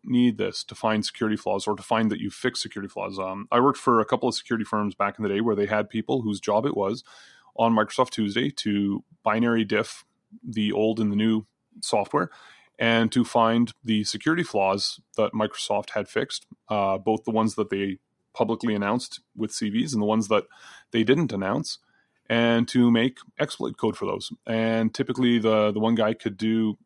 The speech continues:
at least one of those, um, in about twenty-four hours, usually aiming at, uh, Internet Explorer, Microsoft Office, or, you know, the Windows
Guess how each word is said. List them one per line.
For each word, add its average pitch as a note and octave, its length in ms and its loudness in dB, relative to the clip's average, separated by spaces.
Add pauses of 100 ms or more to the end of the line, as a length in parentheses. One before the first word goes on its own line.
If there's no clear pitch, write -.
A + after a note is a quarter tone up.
(140)
at A2 120 0
least A#2 300 0
one A2+ 220 2
of A2 100 0
those, G2+ 420 -2 (120)
um, G2 520 -4 (400)
in A2+ 100 -2
about G#2 180 2
twenty-four A2+ 360 0
hours, G2 300 -6 (540)
usually G#2+ 480 0
aiming G#2 320 0
at, G2 160 -6
uh, G2 80 0
Internet - 360 -6
Explorer, G2+ 440 -2
Microsoft G2 400 -6
Office, G#2 420 -2 (500)
or, G2+ 280 2
you G2+ 100 0
know, G2 120 -2
the G2+ 80 -4
Windows G#2 420 0